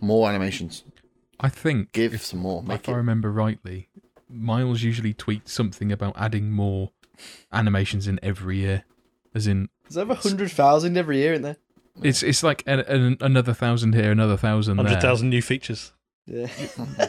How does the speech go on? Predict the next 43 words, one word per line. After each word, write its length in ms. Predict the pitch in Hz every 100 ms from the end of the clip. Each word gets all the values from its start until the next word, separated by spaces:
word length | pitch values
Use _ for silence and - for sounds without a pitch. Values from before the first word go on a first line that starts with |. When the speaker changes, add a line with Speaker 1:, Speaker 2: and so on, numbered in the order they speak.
| -
Speaker 2:
And 160 | 127
so, 260 | - 131 120
so 240 | 113 139
if, 260 | 127 131 127
if 180 | 151 127
each 220 | 143 131
animation 640 | 123 120 120 120 - 107 92
is 160 | 101
classed 480 | - 120 107 101 -
as 220 | 104 92 -
a, 360 | 104 101 98 90 _
a 80 | 110
new 200 | 104 101
feature, 520 | - 104 - 90 87 - _ _ _ _ _ _
or 200 | - 110
at 40 | 110
least 220 | 113 -
one 220 | 120 120 117
part 280 | 117 110
of 80 | 107
an 60 | 101
animation 440 | 98 98 95 -
is 80 | 95
classed 280 | - 98 -
as 40 |
a 40 | 95
new 120 | 90
feature. 440 | - 85 - 101 - _ _ -
Speaker 3:
Rip. 220 | 101 98 -
Speaker 2:
So, 240 | 117 101 - - -
uh, 220 | - 127 123
for 140 | 143
me, 300 | 139 143 - _ _ _ _ _
usefulness, 720 | 135 156 165 - 160 156 - -
I'd 160 | 139 123
say 160 | 131
it's 120 | 113
a 40 | 117
five. 320 | - 117 117
It 60 | 110
doesn't 200 | 113 104
really, 400 | 113 113 104 - _ - - -
it, 180 | - -